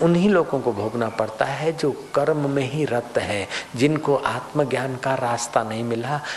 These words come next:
अथवा भगवत भक्ति या भगवत प्रसाद का सहारा नहीं मिला, उन्हीं के लिए है यह। उसके साथ हम आपकी बात की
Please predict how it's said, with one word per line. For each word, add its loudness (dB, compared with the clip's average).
अथवा 0
भगवत 0
भक्ति 0
या 2
भगवत 2
प्रसाद -2
का -2
सहारा 0
नहीं -4
मिला, -2
उन्हीं 4
के 0
लिए -2
है -8
यह। -10
उसके 2
साथ 0
हम -2
आपकी -2
बात -2
की -2